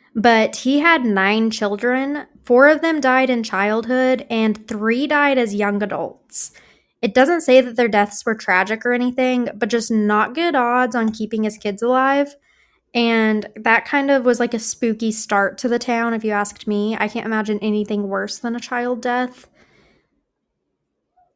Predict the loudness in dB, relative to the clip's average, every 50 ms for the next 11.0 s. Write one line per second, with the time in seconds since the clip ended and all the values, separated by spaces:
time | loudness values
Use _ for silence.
0 | _ _ _ _ _ _ -2 -2 0 0 -2 -2 -2 0 0 0 0 0 -2 -2
1 | -2 -2 -4 -2 -2 -2 -2 0 2 2 2 2 0 -2 -2 -2 0 0 0 0
2 | -2 -2 -2 -2 -4 -4 -4 -4 -4 -2 -2 -2 -2 -2 -2 -2 -4 -4 -4 -4
3 | -4 -4 -4 -2 -2 -2 0 0 -2 0 2 2 2 2 0 -2 -2 -2 -2 -2
4 | -2 -4 -4 -4 -4 -6 -8 -10 _ _ _ _ _ _ _ _ _ _ _ _
5 | -12 0 4 4 4 4 4 0 0 0 0 0 0 -2 -2 -2 -2 -2 -2 -2
6 | -2 -2 -2 0 2 2 2 0 -2 -4 -8 -16 _ -20 -20 _ _ _ _ 2
7 | 4 6 6 8 8 6 6 4 4 2 2 2 0 0 0 0 0 2 4 4
8 | 2 2 0 0 0 0 2 2 2 2 0 -2 0 2 4 6 4 4 2 0
9 | -2 -2 -2 0 2 4 4 4 4 2 0 -2 -2 -4 -4 -6 -6 -6 -6 -6
10 | -6 -6 -4 -2 -2 -2 -2 -4 -4 -4 -4 -2 -2 -4 -6 -10 -16 -20 _ _